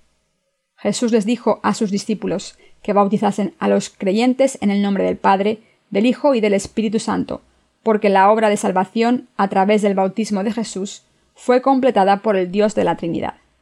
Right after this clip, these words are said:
Esta Santa Trinidad del Padre, el Hijo y el Espíritu Santo es un solo Dios para nosotros. Para darnos la salvación, el Espíritu Santo nació en el mundo, fue bautizado, murió en la cruz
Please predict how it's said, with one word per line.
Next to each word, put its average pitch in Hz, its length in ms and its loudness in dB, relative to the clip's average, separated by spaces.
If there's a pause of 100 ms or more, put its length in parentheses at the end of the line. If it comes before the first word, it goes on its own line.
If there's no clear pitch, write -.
(1080)
Esta 247 240 2
Santa 254 300 2
Trinidad 226 340 2
del 226 120 0
Padre, 208 420 0 (120)
el 208 160 -2
Hijo 220 220 -2
y 190 80 0
el 196 40 0
Espíritu 226 400 -2
Santo 196 460 -4 (320)
es - 160 0
un 269 120 4
solo 226 260 2
Dios 208 180 0
para 202 220 -2
nosotros. - 580 -4 (1200)
Para 220 180 4
darnos 240 280 2
la 202 80 0
salvación, 226 680 -2
el 208 140 0
Espíritu 269 420 -2
Santo 262 320 0
nació 214 280 -2
en 214 40 0
el 208 80 0
mundo, 202 380 -2 (260)
fue 240 220 0
bautizado, 240 640 2
murió 208 240 2
en 214 80 2
la 214 100 2
cruz 220 300 -4